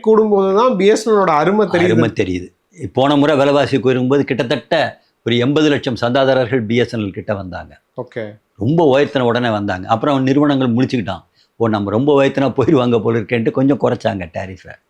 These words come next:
Speaker 2: விலை உயரும் பொழுது பி எஸ் என் எல் நோக்கி வாடிக்கையாளர் வருவது இருக்கு. சிறந்த சேவையை கொடுத்தால் எங்களால வாடிக்கையாளர்களை ஈர்க்க முடியும்னு நாங்களும் நம்புறோம்.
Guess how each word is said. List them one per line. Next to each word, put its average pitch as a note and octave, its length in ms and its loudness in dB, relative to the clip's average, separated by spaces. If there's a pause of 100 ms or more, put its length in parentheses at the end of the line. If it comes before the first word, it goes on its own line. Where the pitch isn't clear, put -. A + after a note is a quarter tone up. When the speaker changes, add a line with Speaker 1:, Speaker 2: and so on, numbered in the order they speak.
(580)
Speaker 2:
விலை C#3 260 2
உயரும் G3 440 4
பொழுது C#3+ 340 2
பி C3 120 0
எஸ் D3 180 2
என் C3+ 60 -4
எல் B2 40 -4
நோக்கி A#2+ 240 -4
வாடிக்கையாளர் G#2+ 580 -4
வருவது G#2 320 -10
இருக்கு. - 280 -16
சிறந்த A3+ 540 0
சேவையை F3+ 380 2
கொடுத்தால் C3 600 -2 (160)
எங்களால D#3 380 0
வாடிக்கையாளர்களை C3 680 0 (160)
ஈர்க்க A3 300 0
முடியும்னு D3 420 2
நாங்களும் E3+ 500 -2
நம்புறோம். G2 340 -10